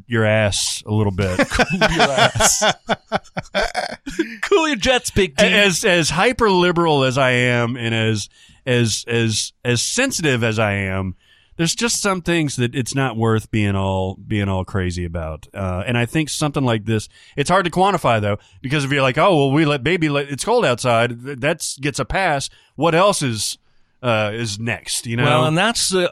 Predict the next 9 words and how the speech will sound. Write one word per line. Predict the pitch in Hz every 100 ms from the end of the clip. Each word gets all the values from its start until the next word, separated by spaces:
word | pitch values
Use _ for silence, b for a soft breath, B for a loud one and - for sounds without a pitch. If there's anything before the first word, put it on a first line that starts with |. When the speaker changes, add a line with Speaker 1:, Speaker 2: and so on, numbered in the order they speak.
| 123
Speaker 2:
that's | 196 -
the | 175 175
other | 139 165 180
thing | 139 123 110 113 110
that | 107 -
concerns | 127 117 - 139 143 139 120
me | 110 107 98
is | 98 -
this, | 117 107 - -